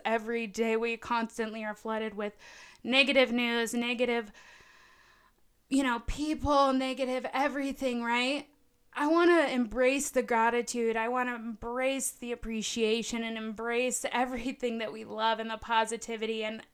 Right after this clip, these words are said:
anything that is negative out there, anything that you're just like, "You know what? Can we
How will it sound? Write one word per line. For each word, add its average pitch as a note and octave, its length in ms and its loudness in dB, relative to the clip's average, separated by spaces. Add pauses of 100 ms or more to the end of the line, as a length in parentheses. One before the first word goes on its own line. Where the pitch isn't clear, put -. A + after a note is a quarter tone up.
anything G4+ 640 2
that D#4 220 -2
is C4+ 260 0
negative E4 460 0
out D#4+ 320 0
there, D#4+ 340 2 (420)
anything G4+ 580 0
that F4 80 -2
you're D#4+ 160 -4
just D#4 320 -8
like, D4 340 -2
"You D#4+ 80 -4
know F4 140 2
what? F4 340 2 (300)
Can E4+ 180 0
we G#4 180 2